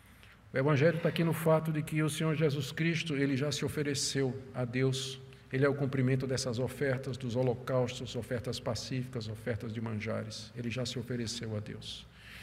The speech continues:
Ele já prestou a Deus um culto completo. Ele nos abriu a-, o acesso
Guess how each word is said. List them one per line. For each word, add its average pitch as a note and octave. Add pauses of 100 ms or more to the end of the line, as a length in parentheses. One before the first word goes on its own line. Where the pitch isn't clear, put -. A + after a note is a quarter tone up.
(600)
Ele C#3
já D3+
prestou E3+
a -
Deus D#3+
um D3+
culto E3
completo. C3+
Ele C3+
nos D3+
abriu E3+
a-, C3+ (200)
o C3
acesso C3+